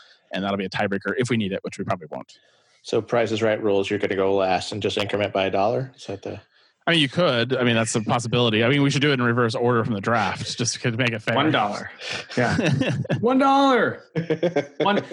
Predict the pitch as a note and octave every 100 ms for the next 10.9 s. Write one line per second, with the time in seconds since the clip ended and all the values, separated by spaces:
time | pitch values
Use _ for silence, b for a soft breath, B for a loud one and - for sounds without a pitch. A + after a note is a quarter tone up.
0 | - - - D3+ D3 C#3 B2+ B2+ C#3 D#3
1 | E3+ D3+ C#3+ C3 C3 A#2 B2+ B2 - -
2 | D3 A#2+ A2+ A#2 G#2+ C#3+ D3 - A#2 A2+
3 | - A2 A#2+ A#2 - C3 B2+ A#2 B2 G#2+
4 | A#2 G#2+ A#2 A2 - - - - b b
5 | b - - F4 A#2+ C#3 F#3+ D3 - F#2
6 | F2+ B B B B B B B B B
7 | B B B - F#2 F#2 F2+ F2+ F2+ F2
8 | _ _ _ - - D3+ D3+ D3+ D3 C3+
9 | B2 B2 A#2+ A#2 A2+ A2+ A#2 G#2+ G2+ F#2+
10 | G2 F#2+ F#2+ F#2 - _ F#2+ F2